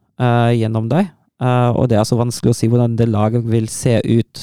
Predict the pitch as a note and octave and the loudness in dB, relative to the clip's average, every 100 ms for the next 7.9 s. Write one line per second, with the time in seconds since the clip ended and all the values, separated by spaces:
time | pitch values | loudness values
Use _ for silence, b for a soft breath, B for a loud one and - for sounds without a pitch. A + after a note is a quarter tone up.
0 | A#2 A2+ A2 A2 A2+ - A2+ - - B2+ | -2 0 2 0 0 -2 -6 -6 -6 -4
1 | C#3 - - - B2+ B2+ B2+ B B B | -4 -6 -10 -4 0 2 0 B B B
2 | B B - D3+ - F#3 - D3 - F#3 | B B 0 0 2 -2 0 -2 0 0
3 | F#3 D3+ C#3 C#3 C#3 C3 A#2+ A#2+ - A#2 | 2 2 2 2 2 0 0 -2 -2 -4
4 | A2+ - A2+ A2 - A#2 A2 - A2+ - | -2 -2 -2 -2 -2 -2 -2 -2 -2 -4
5 | _ - A2+ A2+ A2 A2 A2+ A2+ - A#2 | _ 0 2 4 4 2 0 -2 -4 -2
6 | - D3+ - B2 B2 A2+ B2 E3 C3 A2 | 0 0 0 -4 0 0 2 2 2 0
7 | - A#2 - D#3+ - A2 G#2+ A2+ | 0 -2 -2 -4 -4 -6 0 0